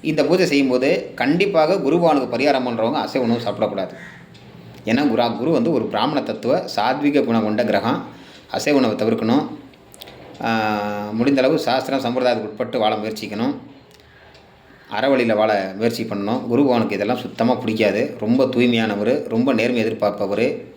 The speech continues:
பெரியவர்களை மதித்தல், ஆன்மீக நாட்டத்துடன் வாழ்தல், ஆ, தெய்வங்களுக்கு உண்டான முக்கியத்துவம் கொடுத்தல், இதெல்லாம் செய்யணும்.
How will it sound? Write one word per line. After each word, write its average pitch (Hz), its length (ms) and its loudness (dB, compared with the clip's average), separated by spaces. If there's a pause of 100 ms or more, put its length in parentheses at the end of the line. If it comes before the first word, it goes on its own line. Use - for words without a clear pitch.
(520)
பெரியவர்களை 117 380 2
மதித்தல், 113 540 -2 (320)
ஆன்மீக 120 420 2
நாட்டத்துடன் 110 340 -4
வாழ்தல், 104 480 -2 (840)
ஆ, 110 380 0 (640)
தெய்வங்களுக்கு 127 520 2
உண்டான 110 240 -2
முக்கியத்துவம் 107 460 -2
கொடுத்தல், 117 480 -2
இதெல்லாம் 113 360 0
செய்யணும். 101 280 -4